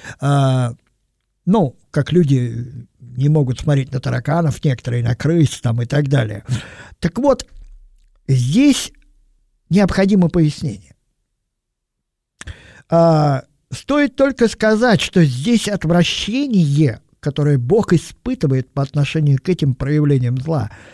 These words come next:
это не, а, эстетическое, а нравственное отвращение. Это очень важно понимать. Возьмите великолепный, на мой взгляд, пример,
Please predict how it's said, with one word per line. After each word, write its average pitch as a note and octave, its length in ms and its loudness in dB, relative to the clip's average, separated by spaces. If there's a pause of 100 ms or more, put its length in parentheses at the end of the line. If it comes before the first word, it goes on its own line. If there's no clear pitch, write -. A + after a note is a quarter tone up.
(320)
это G3+ 320 2
не, G3+ 460 4 (480)
а, E3 460 4 (120)
эстетическое, G3+ 1120 -2 (680)
а D3 140 2
нравственное A2+ 1040 -2 (440)
отвращение. - 840 -8 (1400)
Это F#3+ 180 0
очень G3+ 320 2
важно D#3+ 320 2
понимать. D3+ 640 -2 (1160)
Возьмите G3 540 2
великолепный, F3+ 1200 0
на C#3 120 -2
мой C#3 200 0
взгляд, C#3 420 -2
пример, F3+ 480 0